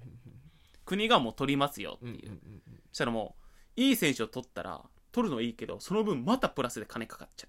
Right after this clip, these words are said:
Speaker 1: う
Speaker 2: うんうんうんうん。
Speaker 1: のが発生すんのよ。
Speaker 2: うんうん。
Speaker 1: で、それを一年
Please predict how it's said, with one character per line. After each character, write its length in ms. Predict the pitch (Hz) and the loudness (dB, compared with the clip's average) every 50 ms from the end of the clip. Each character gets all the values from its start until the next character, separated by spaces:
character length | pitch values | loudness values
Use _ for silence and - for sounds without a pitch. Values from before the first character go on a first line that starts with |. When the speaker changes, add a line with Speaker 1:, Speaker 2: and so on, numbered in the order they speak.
| - - | -14 -10
Speaker 1:
う 40 | 156 | -8
Speaker 2:
う 20 | 147 | -8
ん 40 | |
う 20 | 123 | -8
ん 20 | |
う 40 | 107 | -8
ん 40 | 107 | -10
う 80 | 95 | -12
ん。 80 | 101 104 113 - - 107 - - - - - - - - - - | -14 -14 -16 -18 -18 -18 -20 -20 -20 -20 -20 -20 -20 -16 -6 -4
Speaker 1:
の 80 | 143 135 | -2 -2
が 160 | 123 - - | -2 -2 -4
発 240 | - - - 160 - | -6 -6 -6 -4 2
生 100 | - 190 | 2 2
す 140 | - - 165 | 2 2 -2
ん 60 | 113 | -4
の 40 | 73 | -4
よ。 120 | - - - | -8 -12 -10
Speaker 2:
う 40 | 123 | -10
ん 20 | |
う 20 | 120 | -10
ん。 140 | 101 - - | -8 -6 -4
Speaker 1:
で、 60 | 156 | 0
そ 140 | - 233 233 | 6 8 8
れ 80 | 247 269 | 8 10
を 240 | 285 226 127 - - - - - - | 8 8 6 4 -2 -14 -20 -12 -8
一 260 | 180 160 - - 302 | -8 -4 0 2 4
年 400 | 277 254 165 123 113 101 85 - | 6 6 6 4 2 -2 -6 -12